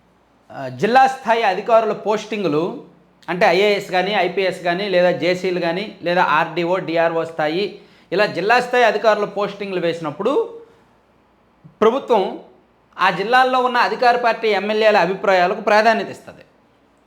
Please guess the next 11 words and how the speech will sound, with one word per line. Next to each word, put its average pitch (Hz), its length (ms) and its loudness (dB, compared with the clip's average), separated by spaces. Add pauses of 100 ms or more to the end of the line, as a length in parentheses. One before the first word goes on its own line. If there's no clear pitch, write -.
(480)
ఆ 175 80 4
జిల్లాలో 226 420 4
ఉన్న 226 200 2
మంత్రులు 208 460 2
ప్లస్ 233 360 -2
ఎమ్మెల్యేలు 233 440 0
కలిసి 214 360 -2
కూర్చొని 214 400 -6
మాట్లాడుకొని 202 600 0
వాళ్ళకి 214 440 2
ఎవరెవరైతే 226 840 0